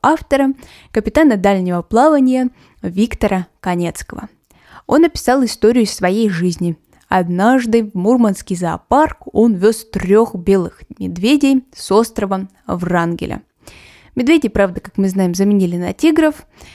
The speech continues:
но это совсем не повлияло на суть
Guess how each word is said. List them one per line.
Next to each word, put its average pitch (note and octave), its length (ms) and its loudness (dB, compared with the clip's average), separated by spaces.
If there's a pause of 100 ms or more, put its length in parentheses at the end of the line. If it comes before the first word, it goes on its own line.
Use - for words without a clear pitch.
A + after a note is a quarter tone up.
(180)
но B3 540 0
это F#3+ 200 -4
совсем A#3+ 480 2
не A#3 60 2
повлияло F#3+ 760 -2
на F3+ 280 -2
суть - 460 0